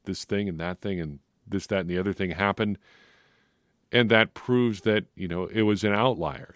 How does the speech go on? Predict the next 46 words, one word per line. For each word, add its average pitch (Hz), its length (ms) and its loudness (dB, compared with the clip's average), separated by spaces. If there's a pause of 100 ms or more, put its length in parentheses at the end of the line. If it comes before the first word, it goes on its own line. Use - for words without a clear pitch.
that 92 160 -2
the 92 120 0
other 95 180 2
games 98 320 -4
are 90 80 -4
closer 101 440 -2
to 85 140 -4
who 107 140 -10
we 95 220 -2
are, 95 320 -2
or 80 440 -6
at 85 160 -10
least 82 220 -8
who 101 100 -4
we 87 160 -4
want 104 300 -4
to - 40 -12
be, 82 300 -4 (1500)
than 101 240 2
this 104 180 0
game 95 300 -2
right 90 180 0
now. 107 380 -2
And 80 100 -8
I - 80 -8
don't - 180 -12
know 69 160 -12
who 85 100 -8
would 76 140 -4
ever 76 360 -4 (680)
have 78 180 -6
this 87 200 -2
as 76 200 -8
what 76 100 -8
they 71 100 -10
want 87 260 0
to 71 40 -4
be, 82 160 -6
but 80 140 -6
I - 120 -16
think 78 200 -18
you, 76 200 -14
you 87 200 -4
understand 76 440 -8
the 67 40 -16
point. 85 340 -6